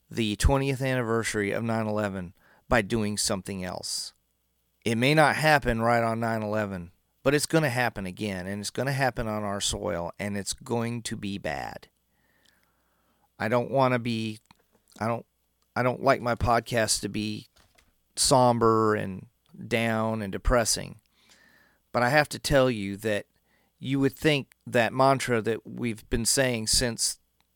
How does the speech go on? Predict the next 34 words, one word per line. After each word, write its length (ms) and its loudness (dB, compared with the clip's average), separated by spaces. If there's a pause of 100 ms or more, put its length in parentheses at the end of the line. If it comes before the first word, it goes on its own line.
(460)
nine 280 0
eleven 340 0
two 160 -4
thousand 460 -2
one 260 -4
was 160 -12
"never 300 0
forget." 520 0 (840)
Well, 400 2 (500)
too 140 0
many 200 0
people 340 -4
have 200 -2
forgotten. 800 -2 (680)
And 140 -2
now 200 6
we 140 2
have 180 2
a 40 -6
generation, 1000 0 (720)
we 100 0
have 100 2
a 40 -6
generation 800 0
that 180 -4
was 180 -4
not 260 2
born 360 2
yet 320 -6 (440)
at 140 -4
the 100 -6
time 640 0 (580)
that 220 -2
this, 220 0